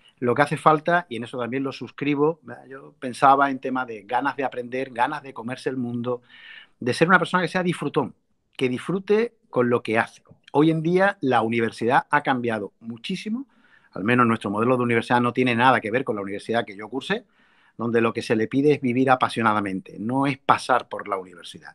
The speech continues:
es vivir apasionadamente el proceso educativo. Y eso conlleva a que tiene que formarse luego en diferentes ámbitos. Pero si tiene una actitud de superación, de vocación de servicio,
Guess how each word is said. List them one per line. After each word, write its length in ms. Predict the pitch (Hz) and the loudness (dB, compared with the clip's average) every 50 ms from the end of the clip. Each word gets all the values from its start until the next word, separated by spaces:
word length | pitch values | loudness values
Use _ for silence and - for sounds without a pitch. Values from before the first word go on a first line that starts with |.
| _ _ | _ _
es 200 | - 117 - - _ | -10 -10 -10 -12 _
vivir 500 | - 117 123 127 127 151 185 196 - - _ - | -8 -6 -4 0 2 2 2 0 -2 -6 _ -2
apasionadamente 1000 | 127 127 - 117 110 - 127 131 147 151 156 151 147 143 135 - - 143 151 _ - - - - - | 0 0 0 0 -2 -2 0 2 2 2 2 0 0 -2 -4 -4 -6 -6 -6 _ -18 -20 -20 -10 -8
el 120 | 123 123 | -6 -6
proceso 380 | 113 113 95 - 131 123 - 117 | -4 -6 -4 -2 -2 -2 0 -2
educativo. 460 | 98 92 - 85 - 82 76 - _ _ - - - _ | -4 -6 -8 -10 -12 -12 -16 -16 _ _ -20 -20 -10 _
Y 80 | - 139 | 2 4
eso 160 | - 175 165 | 6 6 6
conlleva 480 | 160 160 147 147 156 160 175 180 180 - | 6 6 6 6 6 8 8 6 4 2
a 60 | - 131 | -2 -10
que 120 | - 123 | -10 -10
tiene 220 | - 135 135 147 | -8 -8 -8 -8
que 100 | - 143 | -8 -10
formarse 580 | 123 - 131 127 131 139 147 - - 165 175 185 _ - | -10 -8 -6 -4 -2 -4 -4 -4 -6 -10 -10 -10 _ -8
luego 320 | 117 120 127 135 160 156 | -6 -4 -2 -2 -2 -4
en 120 | - 123 113 | -4 -6 -8
diferentes 540 | 107 104 - - 107 117 110 113 110 92 85 | -8 -8 -6 -6 -6 -6 -6 -6 -10 -10 -10
ámbitos. 360 | 90 85 - - - _ _ _ _ - - - - - _ _ | -10 -12 -12 -16 -20 _ _ _ _ -20 -20 -20 -20 -20 _ _
Pero 180 | - 120 131 123 | 0 2 2 2
si 160 | - 139 131 | 0 0 0
tiene 800 | - 151 165 175 180 185 185 175 175 170 165 160 156 147 147 156 - _ _ | 2 2 2 4 4 4 4 4 4 4 4 4 2 0 -2 -4 -8 _ _
una 320 | - 135 143 135 123 - _ - | 2 4 4 4 4 4 _ 2
actitud 580 | 143 139 - - _ - 131 117 - 170 - - _ _ _ _ _ _ _ _ _ _ _ _ | 2 2 0 -2 _ -8 -4 -2 0 -2 -2 -2 _ _ _ _ _ _ _ _ _ _ _ _
de 800 | - 107 98 113 113 113 110 110 104 107 104 101 101 98 92 95 _ _ _ _ _ _ _ - | -14 -6 -4 -2 -2 -2 -2 -4 -4 -4 -6 -6 -8 -8 -12 -14 _ _ _ _ _ _ _ -14
superación, 640 | - - 127 113 117 107 110 - - 156 123 98 - _ - _ _ _ _ _ _ _ | -10 -8 -4 -2 0 0 0 2 4 4 4 2 0 _ -20 _ _ _ _ _ _ _
de 140 | - 120 113 | -6 -4 0
vocación 440 | 107 117 113 - 104 - - 143 147 | 2 2 0 0 -2 -2 0 0 2
de 120 | 143 143 | 2 0
servicio, 600 | - - 110 110 131 127 - - - 85 80 - | -2 -2 -2 -2 -2 -2 -2 -6 -12 -16 -16 -18